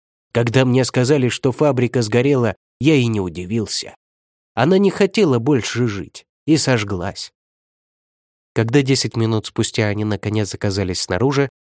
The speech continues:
холодный воздух принёс долгожданное облегчение. Робертсон направился к машине, но Маклин остановил его.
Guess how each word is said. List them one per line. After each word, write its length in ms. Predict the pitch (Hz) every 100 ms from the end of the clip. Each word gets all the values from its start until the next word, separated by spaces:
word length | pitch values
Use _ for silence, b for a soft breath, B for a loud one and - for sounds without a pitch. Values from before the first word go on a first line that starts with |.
| _
холодный 520 | - 113 113 117 110
воздух 440 | 101 127 117 113 -
принёс 360 | 113 113 120
долгожданное 800 | 104 110 107 107 101 117 104 104
облегчение. 760 | 98 98 95 - 73 - 50 - _ _ _ _ -
Робертсон 600 | - 190 147 120 - 120
направился 580 | 117 110 120 107 101 104
к 100 | -
машине, 420 | 101 - 135 120
но 120 | 107
Маклин 380 | 98 98 - 113
остановил 540 | 101 - 95 90 73 62
его. 340 | 58 110 110